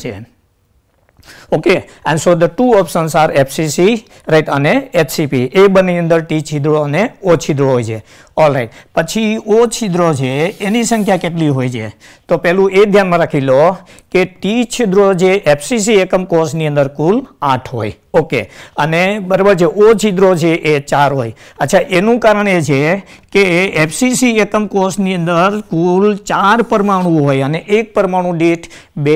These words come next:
ટી છિદ્રો અને એક ઓ છિદ્રો હોય, રાઈટ? તો four two જાય ten, four one જાય four, આવી રીતે હોય છે. ઓકે, રાઈટ? હવે સવાલ એ આવે છે એના પછીનું બીજું એચ સી પી. તો એચ સી પીની અંદર તમે જોશો તો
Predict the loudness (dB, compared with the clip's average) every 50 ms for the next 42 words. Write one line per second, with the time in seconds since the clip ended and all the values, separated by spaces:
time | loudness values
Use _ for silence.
0 | 0 -2 -4 -6 -6 -4 -4 -4 -4 -4 -2 0 0 0 0 0 -2 -6 -14 -20
1 | -12 _ -4 -4 -2 -4 -4 -4 -4 -4 -4 0 0 0 0 2 0 -2 -2 0
2 | 2 2 2 2 2 0 -2 -4 -12 -20 -10 -4 -2 -2 0 0 -2 -2 0 0
3 | -2 -2 0 -2 -2 0 0 0 0 0 -2 -4 -4 -4 -2 -2 -2 -2 -2 -2
4 | -2 -2 -2 -2 0 0 0 0 -2 -4 -2 0 2 2 2 0 0 0 -2 0
5 | -2 -4 -4 -6 -10 -10 -12 -14 _ _ _ -2 -2 -2 -2 -4 -6 -6 -8 -14
6 | -20 -20 -20 _ _ -2 0 0 0 0 -4 -10 _ _ -6 -4 -2 0 0 -2
7 | -2 -4 -2 -2 0 2 2 2 2 4 4 4 4 4 2 2 0 0 0 0
8 | 0 0 0 0 0 -2 -2 -2 -2 -2 -2 -2 0 2 2 2 2 0 -4 -2
9 | -2 -2 0 0 -2 -6 -6 -4 -6 -8 -8 -10 -12 _ _ _ -20 -20 _ _
10 | _ -2 0 0 2 0 0 0 -2 -2 -4 -2 0 0 2 2 2 2 2 2
11 | 2 0 0 0 0 0 0 0 0 2 2 2 0 0 0 0